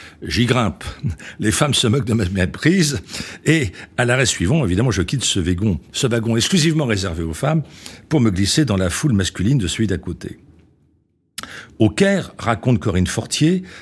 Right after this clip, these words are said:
un homme po-, portant un voile intégral, ayant rendez-vous avec sa maîtresse, a été trahi par ses chaussures. Elle fait état de plusieurs études égyptiennes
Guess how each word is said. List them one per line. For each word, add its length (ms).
un 140
homme 180
po-, 140
portant 320
un 80
voile 380
intégral, 640
ayant 220
rendez-vous 380
avec 140
sa 140
maîtresse, 400
a 60
été 160
trahi 260
par 160
ses 100
chaussures. 520
Elle 100
fait 180
état 200
de 100
plusieurs 420
études 420
égyptiennes 760